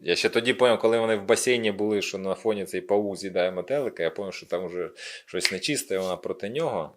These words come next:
Бо я не описання на фільм цього аніме не читав, не трейлери не дивився. Ех, отже, цей цукерка роз-, розбивається, і цього... а, Денджі, головного героя, вона откусує язик,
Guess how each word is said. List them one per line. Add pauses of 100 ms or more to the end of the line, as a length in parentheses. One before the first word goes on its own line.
Бо
я
не
описання
на
фільм
цього
аніме
не
читав,
не
трейлери
не
дивився. (1200)
Ех,
отже, (1200)
цей
цукерка
роз-,
розбивається, (180)
і
цього...
а,
Денджі,
головного
героя, (100)
вона
откусує
язик,